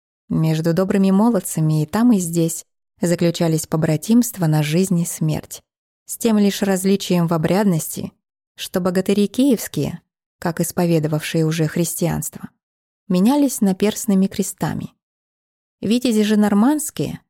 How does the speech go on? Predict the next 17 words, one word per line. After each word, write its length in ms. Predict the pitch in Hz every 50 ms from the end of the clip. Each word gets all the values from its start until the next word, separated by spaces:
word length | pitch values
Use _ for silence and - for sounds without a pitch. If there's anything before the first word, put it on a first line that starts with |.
| _ _ _ _ -
верные 440 | 180 180 180 175 175 170 170 170
древнему 460 | 170 170 175 175 165 160 160 156 160 165
языческому 760 | 160 160 165 165 156 - 160 - - - 165 160 156 156 160 -
обычаю, 600 | 170 165 160 160 151 - - - - - - 170 - _ _ _ _ _ _ _ _ _
смешивали 580 | - - - 196 220 262 - - 233 214 202 202
кровь 320 | - - - 190 165 156
свою, 420 | - - - - - - - - - _ _ _ _ _ _ _ _ _
выпуская 580 | - 170 165 - 160 160 - - 160 156 151 151
её 180 | 151 156 151 151
из 180 | 151 151 156
ладони 500 | - 151 151 151 165 196 220 226 170 147
на 180 | 143 139 139 143
землю 500 | 143 151 160 190 208 185 156 - - - _ _ _ _ _ _ _
в 120 | 185 160
одну 340 | 156 156 151 156 151 147 170
общую 360 | 214 - - - 180 165 156
ямку. 440 | 147 156 - - - - - - -